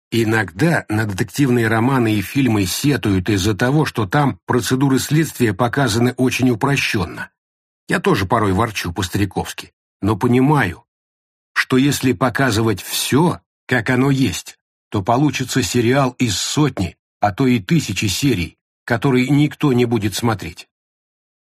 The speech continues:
Встречали когда-нибудь в криминальных новостях такое сообщение? Подсудимый начал знакомиться с делом, составляющим сорок томов. Сорок томов!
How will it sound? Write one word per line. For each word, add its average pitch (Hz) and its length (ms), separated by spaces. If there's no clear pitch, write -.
Встречали 226 520
когда-нибудь 131 600
в - 80
криминальных 131 640
новостях 131 500
такое 123 320
сообщение? 110 680
Подсудимый 131 680
начал 143 420
знакомиться 131 640
с 95 120
делом, 147 420
составляющим 131 760
сорок 127 340
томов. 139 420
Сорок 165 640
томов! 135 580